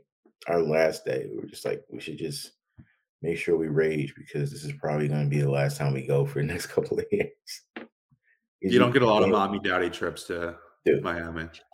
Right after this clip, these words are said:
Speaker 1: you don't get a ton of mommy daddy trips. You get maybe, you get maybe one, one or two, like,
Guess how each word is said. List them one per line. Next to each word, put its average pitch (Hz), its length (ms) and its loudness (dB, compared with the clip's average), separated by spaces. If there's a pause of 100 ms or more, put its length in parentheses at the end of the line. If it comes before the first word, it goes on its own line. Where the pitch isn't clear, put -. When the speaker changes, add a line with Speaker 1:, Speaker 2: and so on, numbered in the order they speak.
(200)
Speaker 1:
you 87 100 0
don't 90 160 4
get 90 80 4
a 85 80 4
ton 80 200 -2
of 80 80 -2
mommy 78 280 0
daddy 69 280 0
trips. - 440 -8
You 78 80 -10
get 87 160 4
maybe, 85 480 2 (600)
you 90 100 -6
get 101 120 8
maybe 101 320 6
one, 90 680 2 (760)
one 95 280 2
or 90 80 2
two, 87 600 4 (240)
like, 80 320 0